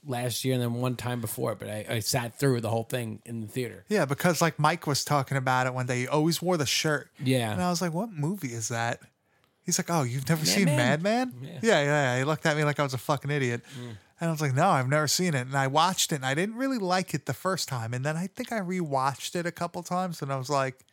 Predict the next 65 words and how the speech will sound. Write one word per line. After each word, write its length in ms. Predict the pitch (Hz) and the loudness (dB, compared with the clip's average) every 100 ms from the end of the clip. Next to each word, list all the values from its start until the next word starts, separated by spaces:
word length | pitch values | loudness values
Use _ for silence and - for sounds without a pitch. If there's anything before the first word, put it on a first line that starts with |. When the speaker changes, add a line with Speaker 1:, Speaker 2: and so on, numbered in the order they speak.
| _ _ _ _ _ _ _ _ | _ _ _ _ _ _ _ _
Speaker 2:
"Holy 260 | 214 214 | -6 -4
shit. 300 | 190 - 147 | -4 -2 -2
Like, 220 | 123 147 - | -2 -4 -2
no, 100 | 202 | -2
I, 280 | 196 202 190 - 165 _ _ | 0 0 -4 -12 -20 _ _
Speaker 1:
I 60 | - | -6
Speaker 2:
this 100 | 196 | -2
is 120 | 147 135 | 0 4
Speaker 1:
pretty 240 | 254 190 | 4 4
Speaker 2:
good." 60 | 110 | 2
Speaker 1:
like 100 | 113 | -8
it, 40 | |
yeah. 100 | 107 | -6
Speaker 2:
Yeah, 100 | 214 | -2
it's 120 | 190 160 | 0 2
pretty 180 | 220 | 2
good. 200 | 208 170 143 | 4 2 2
And 140 | 165 | 4
I, 120 | 180 180 | 4 2
I 80 | 180 | 0
just 240 | 170 208 - | 0 0 -4
ca-, 240 | - 202 208 | -6 -6 -2
like 200 | 202 - | -2 0
the 100 | 143 | 0
whole, 200 | 151 147 | 2 2
like, 260 | 131 120 | 0 -2
camp 360 | - 143 135 131 _ _ - - - - | -4 -2 -2 -4 _ _ -14 -14 -16 -12
killer 340 | - 170 147 131 | -2 0 2 2
Speaker 1:
It's 100 | 120 | 0
Speaker 2:
thing. 240 | 147 143 | 2 4
Speaker 1:
been 140 | 139 139 | 6 6
done, 180 | 165 139 | 6 4
Speaker 2:
and 140 | 120 | 2
Speaker 1:
though. 140 | 113 | -4
That's 260 | 113 123 113 | -8 -8 -6
why, 280 | 131 139 113 | -6 -8 -10
but 160 | 110 110 | -14 -12
you 180 | 113 | -10
like 220 | 117 147 - | -8 -8 -12
it. 100 | - - | -18 -2
Speaker 2:
Yeah, 380 | 269 285 156 131 | 2 4 4 4
yeah. 320 | 165 247 147 | 4 4 4
But, 220 | 131 165 | 4 2
like, 220 | 165 175 180 | 4 2 2
it's, 200 | 190 - | -2 -2
it's 220 | 190 - | 0 0
pretty 200 | - 262 | 0 0
well 220 | 247 226 | 2 2
done 220 | 190 135 | 2 2
for 180 | 117 151 | 2 0
what 160 | 135 135 | 2 2
it 80 | |
is, 320 | 123 117 117 - | 0 -2 -2 -2
Speaker 1:
Yeah. 60 | |
Speaker 2:
right? 320 | 156 220 202 | -2 -2 -2
Like, 240 | 139 139 135 | 0 2 2
Speaker 1:
Yeah, 60 | |
Speaker 2:
it's 140 | 160 175 | 0 2
Speaker 1:
I 60 | 233 | 0
like, 120 | 226 | 0
I 40 | 156 | -4
like 200 | 208 240 | -4 -2
it 60 | |
a 60 | 226 | -2
lot. 260 | 208 233 | -2 -4